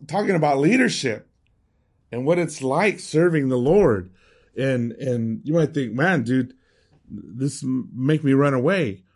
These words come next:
I-, if you don't wanna suffer, then leadership's not for you, because <laughs> leadership is being on the anvil.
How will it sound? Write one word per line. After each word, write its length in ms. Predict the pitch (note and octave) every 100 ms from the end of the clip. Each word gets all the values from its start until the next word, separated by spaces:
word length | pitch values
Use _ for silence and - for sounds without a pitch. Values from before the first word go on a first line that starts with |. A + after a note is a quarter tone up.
| _ _ _ _ _ _ _ _ _
I-, 40 | C3+
if 280 | B2 C#3 B2+
you 120 | G#3+
don't 160 | D4+
wanna 160 | D4 G3+
suffer, 460 | - G#3 - D#3 C3+
then 260 | B2 B2
leadership's 440 | C3+ E3 D#3 C3 C3+
not 180 | C3 B2
for 80 |
you, 280 | B2 A2+ F#2+
because 400 | F#2 G#2+ B2+ A2+
<laughs> 0 |
leadership 680 | A2 C3+ D#3 - C3+ C3+ - _ - -
is 200 | B2 G#2+
being 360 | G2 C3+ C3+
on 180 | B2 A#2+
the 180 | A2+ G#2+
anvil. 420 | G#2 G2+ E2+ E2+